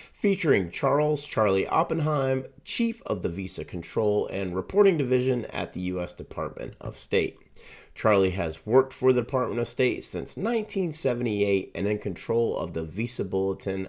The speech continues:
since nineteen ninety-eight. Here are the top twenty things I learned from Chats with Charlie, episode eight. One, Charlie is retiring after forty-three years with the State Department,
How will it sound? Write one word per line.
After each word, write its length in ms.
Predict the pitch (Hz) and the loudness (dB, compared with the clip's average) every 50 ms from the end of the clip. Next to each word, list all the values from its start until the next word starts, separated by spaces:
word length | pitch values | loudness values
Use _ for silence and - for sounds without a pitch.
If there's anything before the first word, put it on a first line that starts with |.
| - - | -8 -12
since 400 | - - - 85 65 50 - - | -12 -8 -6 -6 -6 -6 -8 -8
nineteen 680 | 71 76 82 80 71 - - 85 80 82 78 73 - _ _ | -8 -6 -6 -6 -8 -8 -8 -8 -6 -6 -8 -10 -12 _ _
ninety-eight. 640 | - 82 80 80 82 80 80 67 58 50 50 - - - - - _ _ _ - - - - - - - - - _ _ | -10 -10 -8 -8 -6 -6 -6 -6 -6 -6 -8 -10 -12 -18 -20 -20 _ _ _ -20 -20 -20 -20 -20 -20 -20 -20 -20 _ _
Here 380 | - - 180 196 220 208 - | -6 4 8 8 8 8 8
are 380 | - 85 95 87 78 78 73 64 | 4 2 0 0 0 -2 -4 -4
the 120 | - 85 | -6 -8
top 360 | 82 - - 101 78 - - | -8 -2 0 2 2 2 0
twenty 240 | - 101 90 85 85 | -4 -2 -2 -2 -2
things 340 | 82 - 90 90 85 - - | -2 -2 -4 -4 -4 -4 -2
I 200 | - - 156 175 | 0 2 2 4
learned 560 | 175 170 165 160 156 156 151 151 147 143 147 - | 2 2 2 2 2 2 2 0 -2 -4 -6 -8
from 200 | - - 80 78 | -8 -8 -8 -6
Chats 360 | - - 92 87 90 - - | -2 0 0 0 0 -2 -6
with 120 | 85 78 | -8 -8
Charlie, 540 | - - 85 78 78 78 73 71 78 76 76 _ _ - | -6 -6 -4 -4 -2 -4 -4 -4 -4 -6 -8 _ _ -12
episode 600 | 76 - - - - - 78 73 76 76 - - - - | -10 -10 -10 -12 -8 -4 -4 -2 -2 -4 -6 -10 -8 -6
eight. 260 | 69 65 - - _ _ - - _ _ _ _ _ _ _ _ _ _ _ | -4 -4 -4 -8 _ _ -20 -20 _ _ _ _ _ _ _ _ _ _ _
One, 560 | - 85 98 117 123 117 95 78 78 78 69 - - _ _ _ _ - - - - _ _ - | -6 0 4 8 8 8 8 6 0 -8 -10 -14 -20 _ _ _ _ -20 -20 -20 -20 _ _ -14
Charlie 400 | - - 170 202 247 285 285 233 | -2 0 2 4 4 4 6 6
is 180 | 175 104 101 | 4 4 2
retiring 640 | 85 87 - - - - 90 98 110 123 127 120 - | -4 -8 -8 -10 -6 -4 -2 0 0 0 0 -2 -2
after 300 | - - - - - - | -6 -8 -10 -10 -12 -14
forty-three 840 | - - - - - 135 135 143 151 151 147 147 - 120 120 117 110 | -14 -12 -16 -6 0 2 2 4 4 2 0 0 -2 -2 -2 0 0
years 380 | 98 95 98 98 107 107 - | 2 4 4 4 4 2 -2
with 260 | 90 85 80 - - - | -6 -8 -8 -8 -12 -12
the 60 | - | -12
State 420 | - - - - 104 117 131 - | -12 -14 -2 2 4 4 4 2
Department, 600 | 110 120 - - 123 120 107 82 120 117 107 - | 0 -4 -4 -4 -4 -4 -2 -2 -2 -2 -4 -4